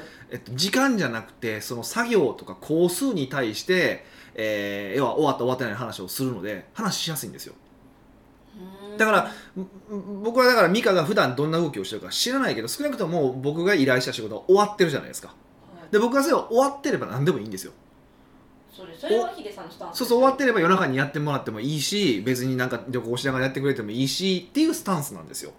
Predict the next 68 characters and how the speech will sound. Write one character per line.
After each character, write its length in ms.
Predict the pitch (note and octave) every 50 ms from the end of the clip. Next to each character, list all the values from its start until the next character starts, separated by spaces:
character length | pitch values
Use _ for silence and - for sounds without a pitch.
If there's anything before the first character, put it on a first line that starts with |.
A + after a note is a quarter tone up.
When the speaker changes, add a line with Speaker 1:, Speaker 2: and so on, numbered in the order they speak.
| _ _ _ _ _ _ - F3+
Speaker 2:
う 20 |
ん。 160 | F3+ F3+ - - - - D#3+ D#3+ - - - - -
Speaker 1:
で、 140 | - B3 A#3+
ビ 100 | D4+ E4+
ジ 120 | F4+ F4
ネ 80 | B3 F3+
ス 60 | -
っ 20 | -
て 80 | C3+
本 180 | C3 G3+ A3+ G3+
来 140 | D3+ A2 G2
は 160 | F#2 F#2+ G2
結 200 | - - C#3+ - -
果 100 | - G3+
と 80 | C3+
か 140 | - - -
成 180 | - - F#3 -
果 100 | - F2+
な 120 | - B1+
わ 60 | -
け 100 | - -
で 80 | - -
し 80 | -
ょ。 40 | -
Speaker 2:
は 60 | -
い。 20 | - - - - - - - - - -
Speaker 1:
っ 200 | - - _ _
て 80 | - C4
い 80 | D4
う 40 | D4+
ふ 60 | D4+
う 40 | D#4+
に 100 | B3+ F#3+
考 100 | F#3 F3 E3+ E3 E3 D#3+ D#3
え 40 | D3+
る 120 | D3+ D3
と、 360 | - F#3 F3+ D#3 G#2 D#2+ - - - _ _ _ _ _ _ - _ _ _
そ 100 | - -
の 80 | A3 G3+
方 60 | C#3
が 40 | A#2+
正 180 | - D3+ D3
解 140 | C#3+ C#3+ C3
じ 60 | A2+
ゃ 40 | E2
な 60 | A#1+
い 20 | G#1+
で 60 | -
す 60 | - -
か。 100 | - - - _ _ _ _
で、 120 | - A#3 A#3
そ 160 | A#3 B3+ B3+
の 80 | B3+ - - - - - - - - _ -
監 220 | - - G#3 A3 A3
視 120 | G3 C#4
っ 20 | C4+
て 100 | - E3
話 240 | D#3 C#3+ B2+ -
は 80 | C#3 B2
何 220 | A#2+ C#3 D3+ E3+
時 100 | F#3 A3
か 120 | G3 E3 B2
ら 60 | G#2+
何 140 | A#2 C3+ C#3+
時 100 | C3 B2
ま 120 | A2 G#2+
で 80 | A2+ C3+
は、 280 | E3+ E3+ D3 - -